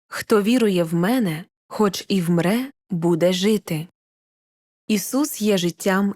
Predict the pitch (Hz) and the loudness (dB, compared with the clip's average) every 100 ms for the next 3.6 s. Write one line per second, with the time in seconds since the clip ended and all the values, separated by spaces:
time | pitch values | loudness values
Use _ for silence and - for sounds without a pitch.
0 | - 208 202 202 220 220 - 277 254 180 | -2 0 0 0 0 0 0 0 2 2
1 | 160 156 175 _ _ _ _ 190 185 170 | -2 -6 -10 _ _ _ _ 0 2 2
2 | 180 180 220 269 - - 180 196 - - | 2 2 2 -2 -6 -2 0 0 -2 -4
3 | 254 269 269 240 240 | -2 2 2 2 -2